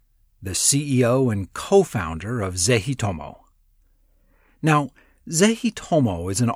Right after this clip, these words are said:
online marketplace for offline services, and we'll dive deeper into their business model during the show. But really, we talk a lot about how Westerners, or at least Jordan, this one particular Westerner,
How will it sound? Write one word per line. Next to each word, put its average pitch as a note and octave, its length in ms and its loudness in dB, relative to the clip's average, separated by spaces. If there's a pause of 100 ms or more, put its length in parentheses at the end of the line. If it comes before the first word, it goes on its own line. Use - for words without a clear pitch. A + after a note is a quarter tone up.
online C3+ 560 4
marketplace A2 840 -2
for G2 380 -4 (160)
offline A2 580 0
services, - 760 -4 (440)
and D#3+ 240 4
we'll G#3 240 6
dive B2+ 500 0
deeper B2 400 0
into G#2 240 -2
their G2 180 -2
business G2+ 480 -4
model F2 480 -8
during G2+ 360 -2
the E2+ 80 -10
show. C#2 480 -10 (960)
But D3 120 2
really, C#3 580 0 (520)
we E3+ 180 0
talk E3 340 2
a C3+ 60 0
lot G#2 260 -2
about F#2 240 -6
how G2 180 -4
Westerners, - 800 -10 (180)
or D#3+ 220 6
at D3+ 120 4
least E3+ 320 -2
Jordan, F2+ 480 0 (420)
this C3+ 240 -2
one E3 300 2
particular D3 600 -4
Westerner, D#2+ 640 -10